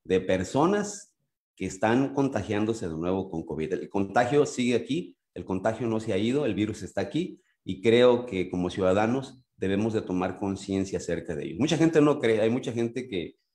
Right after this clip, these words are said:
que dice que el cubrebocas no sirve, que estorba, que es un mito. La verdad que quienes estamos detrás de el manejo de las emergencias médicas, el mismo doctor Crescencio lo puede constatar, los médicos que han atendido a personas que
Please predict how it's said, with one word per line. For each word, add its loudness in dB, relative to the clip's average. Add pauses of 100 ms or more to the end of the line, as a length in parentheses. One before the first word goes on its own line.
(240)
que -2
dice 0
que -4
el -2
cubrebocas 2
no -2
sirve, 0 (340)
que -10
estorba, 2 (360)
que -4
es -4
un -2
mito. -2 (240)
La 4
verdad 6
que 0
quienes -2
estamos 0
detrás 0
de -6 (340)
el -6
manejo 0
de 4
las -2
emergencias -4
médicas, -2
el -6
mismo 0
doctor -2
Crescencio -6
lo -6
puede 0
constatar, -2 (240)
los -6
médicos 2
que -6
han 0
atendido -2
a -4
personas -6
que -8